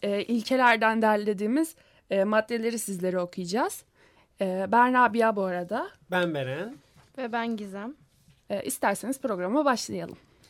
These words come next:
Speaker 2: Öncelikle, e, haberlerimizden başlayalım. Benim elimde şu an bir haber var, onunla başlamak istiyorum hazır elimdeyken. E, üç yüz altmış, üç yüz altmış beş bin be-, beş yaş grubu çocuk okul öncesinden yararlanamıyor adlı bir haber ve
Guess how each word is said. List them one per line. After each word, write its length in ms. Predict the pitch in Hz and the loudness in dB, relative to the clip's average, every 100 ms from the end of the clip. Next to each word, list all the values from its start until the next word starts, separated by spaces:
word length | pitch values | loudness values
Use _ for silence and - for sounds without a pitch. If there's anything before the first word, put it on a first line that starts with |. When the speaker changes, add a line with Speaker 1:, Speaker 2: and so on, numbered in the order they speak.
| _ - - - _ - | _ -20 -20 -20 _ -6
Speaker 2:
Öncelikle, 760 | 175 180 202 220 - 233 247 | -4 -2 -4 -8 -6 -4 -2
e, 420 | 220 180 180 175 | -4 -2 -2 -2
haberlerimizden 1120 | 170 175 170 175 175 180 185 175 185 185 165 139 | -2 -4 0 0 0 -2 -4 -4 -2 -2 -2 -6
başlayalım. 720 | 139 - - 160 185 254 233 | -8 -10 -10 -8 -6 -6 -4
Benim 200 | 214 202 | -2 0
elimde 240 | 196 202 | -2 -2
şu 180 | 190 202 | -6 -6
an 140 | 196 | -4
bir 40 | 196 | -4
haber 280 | 196 202 185 | -2 -2 -2
var, 160 | 226 | -2
onunla 300 | 226 214 180 | -4 -4 -4
başlamak 420 | 143 131 135 135 | -6 -8 -10 -12
istiyorum 360 | - - 170 185 | -14 -16 -12 -10
hazır 160 | 180 165 | -8 -6
elimdeyken. 920 | 147 143 151 147 151 143 135 254 311 - - - - _ - | -8 -10 -10 -8 -6 -6 -8 -10 -10 -12 -20 -20 -20 _ -8
E, 160 | 165 | -8
üç 220 | 156 180 202 | -8 -10 -4
yüz 80 | |
altmış, 280 | 208 208 214 - _ _ | -4 -4 -8 -12 _ _
üç 160 | 185 175 | -16 -8
yüz 100 | 196 | -2
altmış 400 | 202 202 214 - | -2 -2 -8 -4
beş 260 | 214 - - | -6 -6 -6
bin 260 | 190 180 - | -6 -6 -8
be-, 300 | 170 196 202 - | -4 -2 -2 -6
beş 320 | 170 185 185 185 | -6 -4 -4 -4
yaş 200 | 160 - | -6 -6
grubu 300 | 160 151 151 | -8 -8 -8
çocuk 400 | 170 165 180 - | -8 -8 -10 -8
okul 260 | 170 175 190 | -8 0 0
öncesinden 400 | 165 147 214 233 | 0 -4 -4 -2
yararlanamıyor 800 | 220 185 175 170 170 147 127 120 | 0 0 0 2 2 0 -2 -6
adlı 220 | 110 110 | -10 -10
bir 80 | 110 | -8
haber 380 | 120 214 269 226 | -4 -2 -2 -2
ve 140 | 240 | -4